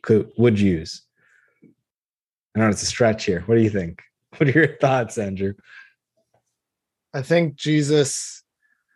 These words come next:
Speaker 2: was very good at loving his neighbor and not turning his neighbor into someone who is either useful or not,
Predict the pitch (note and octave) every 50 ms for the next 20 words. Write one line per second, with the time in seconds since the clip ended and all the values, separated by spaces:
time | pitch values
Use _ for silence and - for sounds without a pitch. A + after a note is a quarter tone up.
0 | _ _ _ _ _ _ - B2+ A#2 A#2 A#2+ C3+ D3 D3 D3 D3 C3+ A#2+ - C#3+
1 | C3 B2+ B2 A#2 - _ _ _ B2+ B2+ B2+ B2+ B2 A#2 B2 A#2+ A#2 A2+ G#2+ -
2 | A#2 A#2 A2 A2 A2 A2 G#2 G2+ G#2 - - - - B2 A2+ - _ _ _ _
3 | _ _ _ _ _ _ _ _ _ _ _ - C3 B2 A#2 A2 G#2+ G#2+ G#2+ G#2
4 | G#2 G2+ G2+ - - - - _ _ _ - C#3+ A#2+ A#2+ A#2 A2+ A2 - _ -
5 | - - C3 B2 A#2+ A#2+ A2+ A2 A2 G#2+ G#2+ G2+ F#2 - _ _ _ - - C3
6 | B2+ - - B2 A#2+ A#2+ A#2 A2+ A2+ A#2 A2+ A2 A2 - - _ _ _ _ _
7 | _ - - - _ _ _ _ - D3 B2+ B2 A#2 - - - B2+ A#2+ A2+ A2
8 | A2 G#2+ G#2+ G#2 A#2+ B2 _ _ _ _ _ - C3+ B2 - _ _ _ _ _
9 | _ _ _ _ - - - - D#3 C#3 C3+ C3 B2+ A#2+ A2 - - C3+ B2+ A#2+
10 | A2+ G#2+ A2+ A#2 G#2+ A#2 A2+ A2+ A2 A2+ A#2+ A#2 - - - - B2 A#2 A2 A2
11 | G#2+ G#2 G#2+ A2+ B2+ - - -